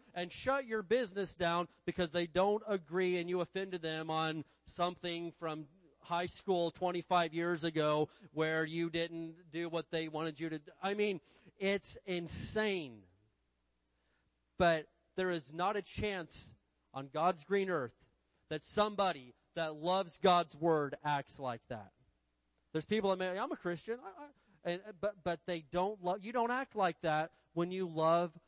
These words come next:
the word of God. For one, you have great peace, so you don't lay awake thinking about all the things to be offended about tomorrow. And for two, you love God's law, so you don't get offended.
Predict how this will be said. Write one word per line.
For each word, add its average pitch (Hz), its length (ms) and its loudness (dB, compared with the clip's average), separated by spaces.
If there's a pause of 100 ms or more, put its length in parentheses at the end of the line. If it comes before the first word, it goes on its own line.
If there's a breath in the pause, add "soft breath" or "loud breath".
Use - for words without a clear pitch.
(180)
the 175 120 6
word 151 360 4
of 135 160 -4
God. 156 360 2 (260)
For 170 80 2
one, 214 200 4
you 196 100 0
have 175 220 4
great 175 300 -2
peace, - 560 -6 (380)
so - 120 -8
you 175 80 0
don't 175 180 -2
lay 165 140 0
awake 160 320 0
thinking 170 180 -4
about 165 160 2
all 165 100 2
the 151 60 -10
things 165 260 -6
to 156 40 -20
be 165 120 0
offended 170 300 -4
about 147 260 -2
tomorrow. 135 420 -4 (480 soft breath)
And 165 180 -4
for 180 120 -2
two, 202 460 4 (1500)
you 190 120 -4
love 202 160 4
God's 202 240 4
law, 185 200 2
so - 140 -12
you 165 100 0
don't 180 140 0
get 214 100 0
offended. 127 340 -4